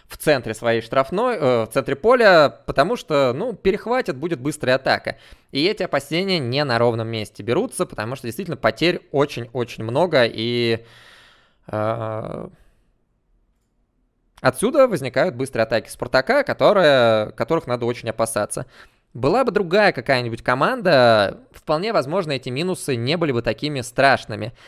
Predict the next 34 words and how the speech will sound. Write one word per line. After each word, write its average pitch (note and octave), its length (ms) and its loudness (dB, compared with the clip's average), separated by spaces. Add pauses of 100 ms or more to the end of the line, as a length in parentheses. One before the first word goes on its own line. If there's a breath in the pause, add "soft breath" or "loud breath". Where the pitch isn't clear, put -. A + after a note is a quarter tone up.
(240 loud breath)
Но D3+ 180 4
"Спартак" — D#3+ 480 2
это D3+ 140 -4
команда, E3+ 360 -2
которая C3+ 560 0
классно B2+ 880 -2
умеет A#2+ 460 -4
бегать A#2+ 460 0
в A2 140 -12
быстрые A2+ 420 -2
атаки. G3 640 -2 (300 soft breath)
Там A2+ 200 -4
есть G#2 260 -10
Промес, A3+ 400 -2
там B2 220 -2
есть G#2 240 -6
Зиньковский, F3 560 0
там A#2+ 300 -4
есть, A2 420 -8
э, A2 560 -4
там G2 100 -8
какие-нибудь - 260 -16
Литвиновы, G3+ 580 -2 (340 loud breath)
которые E3 320 2
могут D3+ 320 -2
отдать C#3 260 0
передачу C3 400 -2
в A#2+ 60 -6
разрез B2 340 0
достаточно A#2+ 460 -4
точно B2 300 -4
и A2+ 40 -6
в - 60 -14
касание. A#2 580 0